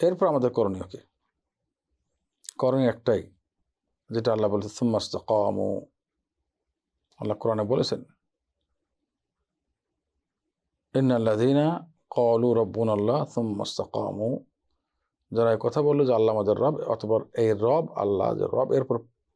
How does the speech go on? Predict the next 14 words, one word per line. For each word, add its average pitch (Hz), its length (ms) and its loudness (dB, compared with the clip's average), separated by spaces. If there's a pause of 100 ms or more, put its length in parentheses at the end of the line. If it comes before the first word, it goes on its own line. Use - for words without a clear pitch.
(240)
প্রতিষ্ঠিত 160 480 0
রয়েছে, 98 300 2 (100)
অটল 131 280 0
রয়েছে, 101 320 -6 (3000)
এখান 131 200 -2
থেকে 127 160 0
হটে 127 200 0
যায়নি। 123 320 0 (880)
সূরা 123 200 0
ফুssilat 120 400 -2
ত্রিশ 117 320 -6
নম্বর 98 140 -10
আয়াত। - 140 -14 (1600)
তাহলে 135 360 0